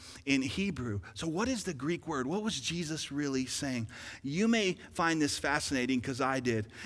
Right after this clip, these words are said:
The word "father" in the Greek means this, one who exercises paternal care. I thought that word "exercises" is interesting 'cause it means that actually God is engaged in our lives, or at least he wants to be.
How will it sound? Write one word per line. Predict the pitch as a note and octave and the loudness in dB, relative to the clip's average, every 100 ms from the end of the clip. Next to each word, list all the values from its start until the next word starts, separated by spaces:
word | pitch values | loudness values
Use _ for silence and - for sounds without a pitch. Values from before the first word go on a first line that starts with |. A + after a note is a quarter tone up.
| - | 2
The | C#3+ | 4
word | D3+ G3 A3 | 6 4 4
"father" | - - F3+ F#3+ C3+ A#2+ | 2 0 0 -2 -2 -4
in | C#3 D3 | -2 0
the | C#3 | 0
Greek | B2 C#3+ E3+ C#3+ | 0 2 2 2
means | C#3+ D3 C#3 C3 | 0 0 0 0
this, | D3+ A#2+ A2 - - _ _ - | 0 0 -2 -6 -10 _ _ -12
one | C#3+ F#3 G#3 | -2 2 4
who | F#3 F3 E3 - | 4 4 2 4
exercises | F#3+ G#3+ - - D#3+ C3+ - A2+ A2 G2+ A#2 B2 - - - _ - _ - _ _ - | 2 4 2 2 0 -2 -2 0 -2 -2 -4 -2 -4 -8 -12 _ -20 _ -20 _ _ -6
paternal | D3+ - - F3+ F3+ F3 E3+ | -6 -4 -2 0 0 0 -2
care. | - F3 F3 B2 G#2 - - - - | -4 0 0 0 -4 -8 -20 -16 -4
I | D#3 | 0
thought | - G3 | 4 6
that | F#3 D#3+ | 6 4
word | F3 D#3+ | 4 2
"exercises" | F3 - D3+ D#3 D3 C#3+ C3 | 0 -4 -4 -2 -2 -2 -2
is | B2+ A#2 | -4 -4
interesting | D#3+ F3 F3+ - C#3 | -4 -2 -2 -2 -2
'cause | B2+ | -2
it | B2+ | -4
means | D3 D#3 | -2 -2
that | C3+ | -2
actually | B2+ C#3+ D3+ - D3+ C3+ | -4 -6 -8 -10 -6 -4
God | A#2+ C3+ C#3+ | 0 0 0
is | A#2+ | 0
engaged | A#2+ B2 C3 A#2 - | -2 -2 -4 -6 -6
in | G#2+ | -4
our | G#2 | -4
lives, | F#2+ G2 - - - _ _ _ - - | -4 -8 -12 -18 -20 _ _ _ -20 4
or | E3+ | 6
at | C#3+ | 8
least | D3+ - | 6 4
he | B2 | 2
wants | A2 A#2+ - | 0 -2 -4
to | A2+ | -10
be. | G2 G2 | -12 -14